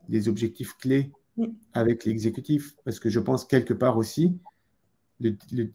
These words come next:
Speaker 1: le decision maker ou l'executive buyer ou l'exécutif côté client, c'est lui qui, qui parle à ces personas, quelque part. C'est lui qui adresse aussi ces personas en interne ou ces personas clés.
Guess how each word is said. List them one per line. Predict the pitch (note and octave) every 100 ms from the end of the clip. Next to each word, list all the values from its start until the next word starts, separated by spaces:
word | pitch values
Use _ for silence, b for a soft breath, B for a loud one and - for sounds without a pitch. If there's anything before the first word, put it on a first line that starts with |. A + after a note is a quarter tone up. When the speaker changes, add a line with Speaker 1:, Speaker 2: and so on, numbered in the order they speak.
| -
Speaker 1:
le | A2
decision | G#2+ C#3+ D3 C#3+
maker | C#3 C3+ C3+ C#3 B2+
ou |
l'executive | A2 G#2+ B2 - - A#2
buyer | A#2+ A#2+ A#2+
ou | A2+
l'exécutif | G#2 G2+ A2+ - G#2+ B2+
côté | - A2 G#2
client, | G2 A2+ C3+ G3 - _ _ _ _ _ _ _ _ _ _ _ _ _ _ _ _
c'est | A2+ -
lui | A#2 C3+ F3
qui, | D3+ A#2+ A2+ -
qui | A#2+
parle | G#2 A#2+ A2+
à |
ces | G2+ G#2
personas, | G#2+ - A2 G2+ G2 _ _ _
quelque | - G2 G2+
part. | G2 G2 _ _ _ _
C'est | -
lui | A2 C#3+
qui | C#3
adresse | A#2 A2 B2+ B2+
aussi | A2+ - G#2+
ces | G#2+
personas | A#2+ A#2 B2 A2+ G2
en | A2 G2+
interne | G2+ D#3 D3
ou |
ces | G2+
personas | G2+ G#2 A2 G#2
clés. | G2+ -